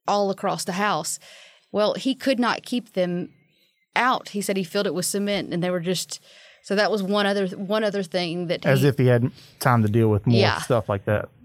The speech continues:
Speaker 1: Yeah, so it's just very interesting business.
Speaker 2: Well, you're talking about my dad and Mike Melanson, Marty,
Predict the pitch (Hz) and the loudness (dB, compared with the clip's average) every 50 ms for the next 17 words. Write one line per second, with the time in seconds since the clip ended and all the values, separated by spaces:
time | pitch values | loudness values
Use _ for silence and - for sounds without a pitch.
0 | - - 185 185 170 127 139 160 - 190 185 185 147 - - 214 208 - - - | -12 -4 -2 0 0 0 -2 -4 -2 0 0 0 0 -2 -4 -6 -6 -6 -8 -10
1 | _ _ - - - - - - - - - - - - - _ _ _ _ _ | _ _ -20 -20 -20 -20 -20 -20 -20 -20 -20 -20 -20 -20 -20 _ _ _ _ _
2 | _ _ _ - 226 240 233 160 202 208 202 196 - 226 208 196 175 160 143 147 | _ _ _ -4 -2 0 0 0 -2 -4 -8 -8 -8 -6 -6 -4 -4 -6 -6 -8
3 | 160 160 - - - - 151 147 147 127 - 185 196 185 190 175 151 143 135 123 | -12 -14 -14 -4 0 4 4 6 6 4 4 4 4 4 2 4 4 6 6 6
4 | 123 131 - - _ _ _ _ _ - 147 131 131 131 127 131 127 127 127 127 | 4 2 -2 -8 _ _ _ _ _ 0 2 4 4 4 6 6 6 6 6 6
5 | 127 120 120 113 117 117 120 120 131 - 127 117 117 113 117 110 120 117 113 113 | 4 2 2 2 2 4 2 2 0 0 2 2 4 4 2 2 2 4 4 6
6 | 110 113 117 120 123 123 123 120 120 120 117 | 6 6 6 6 6 6 6 4 4 2 0